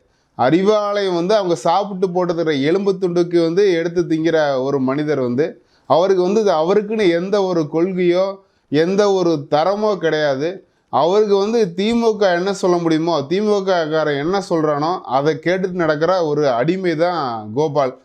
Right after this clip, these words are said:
பத்திரிகை துறைக்கே, தமிழக பத்திரிகை துறைக்கே கோபால் வந்து, கோபால் போன்ற ஆட்கள் வந்து ஒரு வெக்கக்கேடு. பஞ்ச பத்திரிகை நடத்துற மனிதர்களை எல்லாம் ஒரு பத்திரிகையாளர் நம்ம சொல்றதே வந்து கேவலம்.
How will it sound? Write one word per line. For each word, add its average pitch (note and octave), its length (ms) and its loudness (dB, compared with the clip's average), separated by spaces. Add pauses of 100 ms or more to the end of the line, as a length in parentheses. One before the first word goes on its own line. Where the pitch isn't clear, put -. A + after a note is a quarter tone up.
(320)
பத்திரிகை G3+ 840 0
துறைக்கே, G#3+ 440 0 (440)
தமிழக G#3+ 540 2
பத்திரிகை G#3 520 0
துறைக்கே F#3+ 560 0
கோபால் F#3+ 560 0
வந்து, F3 300 0
கோபால் F3+ 420 -2
போன்ற F3+ 300 -2
ஆட்கள் D#3+ 320 0
வந்து F3+ 160 -2
ஒரு C#3+ 200 0
வெக்கக்கேடு. D3 600 -2 (480)
பஞ்ச G3+ 420 2
பத்திரிகை G#3 480 0
நடத்துற F3+ 380 0
மனிதர்களை E3+ 520 0
எல்லாம் D3+ 420 -2
ஒரு C#3+ 220 -2
பத்திரிகையாளர் G#3 880 -2
நம்ம F3 260 0 (120)
சொல்றதே G3 500 0
வந்து E3+ 240 -4
கேவலம். D#3 540 -2